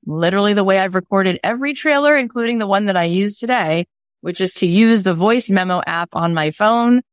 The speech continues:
which came native to my phone. It's a free application. And I click on it and then I click the record button and I record just like this. It is unbelievable the quality of this microphone.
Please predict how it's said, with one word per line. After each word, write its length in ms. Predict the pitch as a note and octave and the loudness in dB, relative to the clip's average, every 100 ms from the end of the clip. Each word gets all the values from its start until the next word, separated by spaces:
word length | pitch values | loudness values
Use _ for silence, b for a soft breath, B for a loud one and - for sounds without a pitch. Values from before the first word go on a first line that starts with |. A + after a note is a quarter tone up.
| _ | _
which 220 | F#3 F3+ | -8 -6
came 380 | - G3 F3+ F3 | -2 0 2 2
native 420 | F3+ G#3 F#3+ E3 - | 2 2 0 -2 -8
to 80 | F3+ | -10
my 140 | E3 | -8
phone. 340 | - F3+ E3 D#3+ | -2 0 0 -2
It's 100 | E3 | -6
a 80 | |
free 460 | D#3 - F#3 G#3 G3+ | -12 -8 -2 0 0
application. 840 | E3+ - D#3 D#3 D#3 F#3+ G3+ B3+ C4+ _ _ - | -2 -4 -4 -4 -2 0 0 0 -4 _ _ -8
And 160 | E3 D#3 | -6 -4
I 100 | - | -4
click 300 | B3+ A#3+ A3+ | -2 -2 0
on 180 | G#3 | -2
it 220 | G3+ G#3 - _ _ _ _ - | -2 -4 -8 _ _ _ _ -8
and 200 | F3 F3 | -4 -2
then 120 | F3 | -2
I 140 | E3 D#3+ - | -2 -6 -4
click 160 | A3 - | -4 -2
the 100 | F3 | -2
record 460 | E3 - F#3+ F#3+ F3 | -2 0 0 0 0
button 420 | F#3 - F3+ E3+ - | -2 0 -2 -2 -2
and 120 | E3+ | -2
I 80 | D#3 | -2
record 560 | D#3+ - G#3+ G3+ F#3+ F#3 | -2 -2 0 0 -2 -6
just 220 | E3+ - | -8 -6
like 140 | E3 | -6
this. 380 | F3 E3 E3 - _ _ - | -2 -2 -2 -6 _ _ -6
It 160 | F3 F3 | -2 -2
is 160 | E3+ _ | -2 _
unbelievable 960 | F3+ F#3 A3 A3 A3 A3+ F#3 E3 D#3 D3+ | -2 0 0 0 -2 -2 0 0 0 -2
the 120 | - - | -6 -4
quality 380 | E3+ E3+ E3+ E3 | -2 0 0 -2
of 100 | D#3 | -4
this 180 | D#3+ D#3 | -6 -6
microphone. 600 | D3 D#3+ - - - | -6 -6 -6 -6 -6